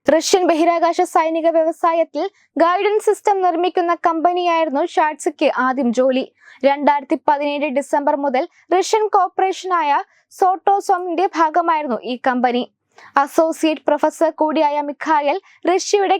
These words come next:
കെ എച്ച് ഫിഫ്റ്റി നയൻ ക്രൂസ് മിസൈൽ കെ എച്ച് സിക്സ്റ്റി നയൻ ലേവലിലേക്ക് ഉയർത്തുന്ന ജോലിയിൽ മുഴുകിയിരിക്കുകയായിരുന്നു. കെ എച്ച് ഫിഫ്റ്റി നയൻ ക്രൂസ് മിസൈലുകളാണ് യുക്രൈനെതിരെ റഷ്യൻ സൈന്യം പ്രയോഗിക്കുന്നത്. റഷ്യൻ ഡ്രോണുകളിലും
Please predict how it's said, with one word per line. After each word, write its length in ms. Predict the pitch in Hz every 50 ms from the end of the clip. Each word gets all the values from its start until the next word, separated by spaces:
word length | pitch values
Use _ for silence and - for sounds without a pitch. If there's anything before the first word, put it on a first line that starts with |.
| - -
കെ 120 | 381 349 349 381 392 392
എച്ച് 140 | - - - -
ഫിഫ്റ്റി 380 | 359 320 - _ - 370 370 349 349 339
നയൻ 200 | 320 320 381 403 - -
ക്രൂസ് 380 | 330 330 339 359 330 - - 330
മിസൈൽ 360 | 320 - - 330 311 381 427 - - - _ _ -
കെ 100 | 359 370 381 392 392 392
എച്ച് 180 | 427 - - -
സിക്സ്റ്റി 400 | 349 302 - _ - 381 381 370
നയൻ 320 | 381 359 349 349 392 440 - _ _ _ -
ലേവലിലേക്ക് 680 | 294 311 330 349 330 370 370 330 320 311 302 277 - 349 330 302
ഉയർത്തുന്ന 360 | 294 294 - 330 277 302 294
ജോലിയിൽ 500 | 254 294 311 311 320 339 349 320 247 - _ _ _ -
മുഴുകിയിരിക്കുകയായിരുന്നു. 1040 | 285 294 311 330 285 320 320 269 247 - 285 240 269 269 254 247 247 262 262 269 262 - _ _ _ _ _ _ _ _ _ -
കെ 80 | 320 330 349 370 370
എച്ച് 140 | 359 - -
ഫിഫ്റ്റി 260 | 349 311 - - 359 349
നയൻ 240 | 339 330 330 339 339 -
ക്രൂസ് 340 | - 320 311 339 330 - -
മിസൈലുകളാണ് 760 | 320 320 - 359 339 339 339 349 339 349 370 359 392 302 277 320 392 - _ _ _ 370
യുക്രൈനെതിരെ 600 | 370 - - 427 427 427 415 403 392 339 359 370 359 330
റഷ്യൻ 280 | 302 311 - 370 370 359 -
സൈന്യം 260 | 381 339 330 302 277 -
പ്രയോഗിക്കുന്നത്. 760 | 277 269 262 262 277 277 269 240 - - 262 254 254 269 262 - - _ _ _ _ _ _ - - - - 359
റഷ്യൻ 420 | 392 415 339 - - 466 466 453 415
ഡ്രോണുകളിലും 600 | 453 427 403 403 415 403 415 415 415 392 403